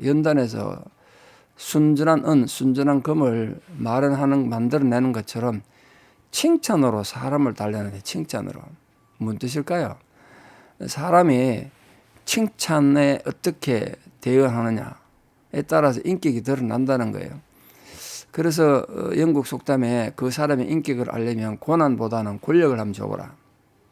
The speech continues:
칭찬을 주고 권력을 한번 줘봐. 그럼 본색이 드러난다는 거예요. 그러니까 그 아첨하는 거, 아부하는 걸 잘 구분하라고 앞에 배우셨는데,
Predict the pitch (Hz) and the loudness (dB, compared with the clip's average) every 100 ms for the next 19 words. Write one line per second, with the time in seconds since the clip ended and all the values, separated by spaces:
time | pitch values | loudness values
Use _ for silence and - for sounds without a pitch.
0 | _ - 180 175 147 123 117 110 - 156 | _ -4 -2 0 -2 -2 -2 -4 2 2
1 | 147 107 101 - 98 - _ _ _ _ | 2 -2 -8 -10 -10 -14 _ _ _ _
2 | _ - 175 143 160 170 165 123 131 117 | _ -4 -2 2 2 4 2 2 -2 -2
3 | 110 110 107 107 - - - _ _ _ | -4 -4 -4 -6 -10 -12 -16 _ _ _
4 | _ _ _ _ _ _ _ _ _ - | _ _ _ _ _ _ _ _ _ -4
5 | 165 165 170 160 - - 147 160 - 175 | 0 2 6 6 4 4 2 2 0 2
6 | 170 175 151 123 139 156 160 165 147 123 | 2 4 4 4 2 2 2 2 2 0
7 | 120 127 120 165 151 135 120 117 127 131 | -2 -6 0 0 2 0 0 0 -2 -2
8 | 107 143 135 113 110 104 104 107 - | 0 2 2 0 -6 -6 -6 -4 -6